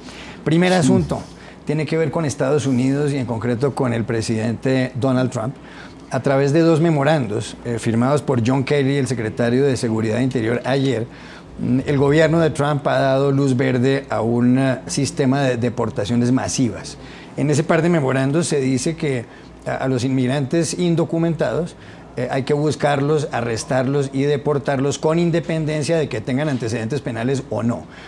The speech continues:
Speaker 1: En Estados Unidos hay once millones de personas sin papeles, en su mayoría de origen mexicanos. Eh, se van a, a crear quince mil puestos para igual número de agentes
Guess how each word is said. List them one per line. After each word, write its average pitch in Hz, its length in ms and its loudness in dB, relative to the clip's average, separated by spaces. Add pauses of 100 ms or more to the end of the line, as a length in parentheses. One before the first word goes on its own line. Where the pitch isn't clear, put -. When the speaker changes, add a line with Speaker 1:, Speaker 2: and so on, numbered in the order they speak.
(240)
Speaker 1:
En 135 120 2
Estados 147 320 4
Unidos 139 260 2
hay 151 140 4
once 147 260 2
millones 123 400 2
de 139 80 0
personas 113 520 -2
sin 131 180 0
papeles, 143 460 0
en 120 100 -4
su 107 100 -6
mayoría 110 600 0 (420)
de 117 140 0
origen 123 280 2
mexicanos. 139 600 0 (440)
Eh, 139 200 -2
se 147 180 0
van 156 240 2
a, 175 380 0
a 127 160 -4
crear 135 440 0
quince 160 320 2
mil 139 220 2
puestos 151 480 0
para 110 500 -2
igual 120 300 0
número 147 260 0
de 123 140 0
agentes 131 640 -2